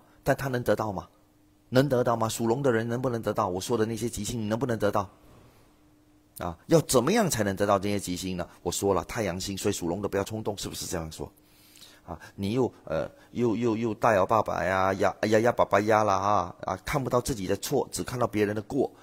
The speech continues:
那你说，那你是不是不听我的话？对不对？啊，所以我再告诉你，我再告诉你，凶星我们要怎么样 prevent 它？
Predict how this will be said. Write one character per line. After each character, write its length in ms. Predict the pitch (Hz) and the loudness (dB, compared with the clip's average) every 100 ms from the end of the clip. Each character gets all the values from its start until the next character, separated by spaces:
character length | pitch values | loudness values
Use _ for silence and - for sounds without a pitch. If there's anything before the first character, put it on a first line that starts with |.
| - | -10
那 180 | 135 113 | -2 -2
你 140 | 85 | -2
说， 240 | 85 92 - _ _ - | -2 -4 -4 _ _ -4
那 120 | 123 | -2
你 80 | 87 | -2
是 160 | - | -2
不 60 | 110 | -4
是 20 | |
不 120 | - | -4
听 120 | 110 | -6
我 80 | 95 | -6
的 80 | 73 | -6
话？ 240 | 78 85 - _ _ _ _ | -8 -12 -16 _ _ _ _
对 100 | 98 | -4
不 60 | 87 | -2
对？ 160 | 76 - _ _ _ - | -4 -8 _ _ _ -10
啊， 180 | 76 - - | -10 -10 -8
所 340 | - - 151 | -4 4 6
以 160 | 139 90 - | 4 0 -8
我 180 | 98 98 - | -2 -2 -2
再 160 | - 160 - | -2 -2 -2
告 220 | - 135 | 0 2
诉 200 | 101 120 | 2 0
你， 220 | 92 71 - | -2 -4 -6
我 100 | 101 | -4
再 100 | 135 | -2
告 240 | - 151 113 | -4 -2 -2
诉 200 | 131 104 | -2 -2
你， 160 | 78 - - - | -4 -12 -20 -8
凶 480 | - - 165 160 160 | -4 0 2 2 2
星 220 | 151 139 | 0 0
我 100 | 95 | 0
们 100 | 101 | 2
要 120 | 117 | 2
怎 180 | - 92 | 2 0
么 80 | 110 | 0
样 100 | 113 | -2
prevent 420 | - 92 95 98 | -2 2 2 2
它？ 280 | 92 87 78 | 0 -8 -10